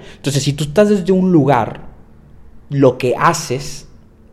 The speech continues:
tú estás vendiendo, te estás relacionando ante alguien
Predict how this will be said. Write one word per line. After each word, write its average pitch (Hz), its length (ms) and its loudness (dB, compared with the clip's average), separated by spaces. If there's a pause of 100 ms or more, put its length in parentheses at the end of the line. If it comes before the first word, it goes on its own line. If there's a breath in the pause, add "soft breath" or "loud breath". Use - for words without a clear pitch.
(140)
tú 123 100 -8
estás 143 320 -2
vendiendo, 139 640 -2
te 143 60 -10
estás 131 160 -4
relacionando 139 840 -2
ante 143 280 -2
alguien 127 480 -2